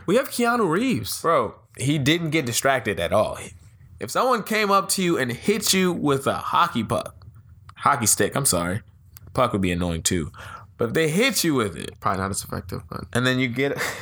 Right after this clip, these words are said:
Speaker 2: <laughs> and you get up and just, mm, and go right back to whatever the fuck you were doing, you're not gonna, like, you can't distract him at
Speaker 1: Yeah,
Speaker 2: all.
Speaker 1: but you can send, like, an ema-,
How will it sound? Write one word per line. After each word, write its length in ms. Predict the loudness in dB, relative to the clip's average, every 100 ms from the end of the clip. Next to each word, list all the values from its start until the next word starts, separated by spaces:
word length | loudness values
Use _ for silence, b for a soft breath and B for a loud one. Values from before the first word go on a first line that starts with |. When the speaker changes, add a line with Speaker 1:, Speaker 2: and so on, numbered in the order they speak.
| B -20 -20
Speaker 2:
<laughs> 440 | -4 -2 -2 -2
and 120 | 0 0
you 120 | 0
get 240 | 0 2
up 180 | 2 0
and 80 | -4
just, 140 | -10 -14 -20 _ _ -20 _ _ -20 -20 -6
mm, 320 | -2 -2 -4 -8 -16 -12
and 120 | -6
go 100 | -4
right 340 | 0 0 2
back 240 | 2 0 0
to 80 | -2
whatever 360 | 2 4 2
the 80 | 0
fuck 320 | 2 0 2
you 80 | -2
were 60 | 2
doing, 440 | 2 2 0 -4 -10 -20 -20 -14 -4
you're 80 |
not 160 | -2 0
gonna, 140 | -4 -6
like, 220 | -6 -2
you 80 | -2
can't 220 | 0 0
distract 360 | 0 -2 -2 -4
him 80 | -2
at 40 |
Speaker 1:
Yeah, 100 | 2
Speaker 2:
all. 60 | 2
Speaker 1:
but 140 | 2
you 80 | 2
can 100 | 2
send, 180 | 2 2
like, 160 | 2 2
an 80 | 2
ema-, 340 | 2 2